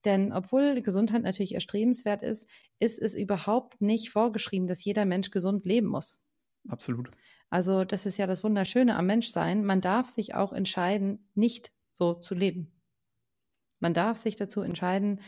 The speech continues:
Speaker 1: anders zu essen. Man darf sich dazu entscheiden, sein ganzes Leben auf der Couch rumzusitzen. Man darf, ja, das sind Sachen, die, ähm, das ist ja die Freiheit des Menschen, das zu entscheiden. Und ich finde, es ist nicht mein Platz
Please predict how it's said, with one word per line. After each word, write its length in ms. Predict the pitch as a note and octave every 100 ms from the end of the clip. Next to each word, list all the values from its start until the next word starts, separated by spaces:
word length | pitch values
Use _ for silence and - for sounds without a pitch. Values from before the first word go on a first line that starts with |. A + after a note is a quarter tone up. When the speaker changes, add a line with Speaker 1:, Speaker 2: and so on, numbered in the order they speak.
| - -
Speaker 1:
anders 280 | - F#3 E3+
zu 100 | -
essen. 440 | - G3 A#3+ A3+ -
Man 140 | - F3
darf 200 | F3+ F#3+
sich 140 | F#3+
dazu 220 | F3+ -
entscheiden, 440 | F#3+ F#3 - F#3 F#3
sein 180 | F3+ F3
ganzes 320 | F#3+ G3 F#3
Leben 160 | G3
auf 120 | F#3 E3
der 80 |
Couch 360 | E3+ - G#3+ -
rumzusitzen. 680 | G#3 F#3+ F#3+ F#3 - G3 F#3+ - - - -
Man 140 | G3 F3+
darf, 220 | G#3+ G#3+
ja, 240 | F#3 G#3+
das 200 | A#3+ G3+
sind 200 | A#3+ A3
Sachen, 420 | G#3 G3+ A#3+ A#3 A#3 - _ -
die, 320 | G3+ G3+ -
ähm, 400 | - G3 G3 F#3+
das 200 | G3 F#3+
ist 120 | G#3
ja 120 | G#3
die 100 | G3
Freiheit 460 | F#3 A3 A#3 G3 F#3
des 160 | F3+ -
Menschen, 340 | A3 A3 F3+
das 140 | E3
zu 100 | -
entscheiden. 580 | D#3 E3 F#3+ F#3 F3 - - _ _ _ _ _ _ _ _ - -
Und 260 | F#3+ F3+ D#3+ - - -
ich 180 | G#3 -
finde, 220 | A3+ G#3+
es 140 | F#3+
ist 140 | F#3 A3
nicht 200 | G#3+ F#3+
mein 180 | F3+
Platz 480 | F3+ G#3 A3 - -